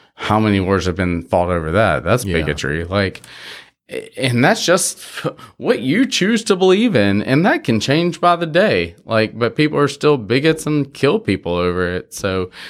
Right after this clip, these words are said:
Speaker 1: it's all bigotry, and no one is above it unless you are above it.
Speaker 2: Yeah.
Speaker 1: Either you can be above bigotry or you can be a bigot.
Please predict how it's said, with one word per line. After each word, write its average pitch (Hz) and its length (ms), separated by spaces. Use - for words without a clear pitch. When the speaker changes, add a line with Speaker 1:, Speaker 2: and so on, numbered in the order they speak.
Speaker 1:
it's 139 180
all 214 260
bigotry, 151 840
and 113 500
no 120 140
one 151 240
is 110 220
above 101 360
it 95 340
unless 90 380
you 90 200
are 87 320
above 87 280
it. 62 160
Speaker 2:
Yeah. 151 220
Speaker 1:
Either 110 180
you 104 180
can 127 180
be 147 140
above 147 320
bigotry 151 500
or 110 140
you 110 140
can 107 160
be 101 120
a 92 60
bigot. 92 500